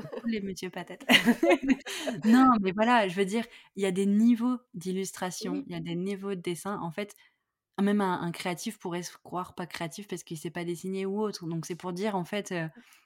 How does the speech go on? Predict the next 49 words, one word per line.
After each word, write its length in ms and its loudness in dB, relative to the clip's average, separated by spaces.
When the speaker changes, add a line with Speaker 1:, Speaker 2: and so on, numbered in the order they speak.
Speaker 1:
il 80 -4
y 20 0
a 60 -2
pas 140 0
besoin 380 0
d'être, 360 -4
heu, 240 -4
d'être 260 -4
un 100 -2
artiste 360 -4
de 60 -2
dingue 520 -2
pour 140 -12
être 80 -12
créatif 440 -10
déjà 340 -6
et 400 2
heu 440 -4
et 100 -4
la 120 -2
créativité, 640 -6
elle 140 -6
est 180 -8
partout. 360 -8
Elle 140 -4
est 100 -4
vraiment 360 -4
partout. 440 -8
Heu, 420 -4
comme 180 -6
je 60 -8
le 80 -2
disais, 340 -4
on 140 -4
est 80 -4
créatif 440 -10
quand 240 -10
on 80 -8
crée 180 -12
une 80 -6
entreprise, 460 -10
on 100 -6
est 100 -4
créatif 400 -12
quand 240 -10
on 80 -10
crée 200 -10
une 120 -6
offre, 240 -10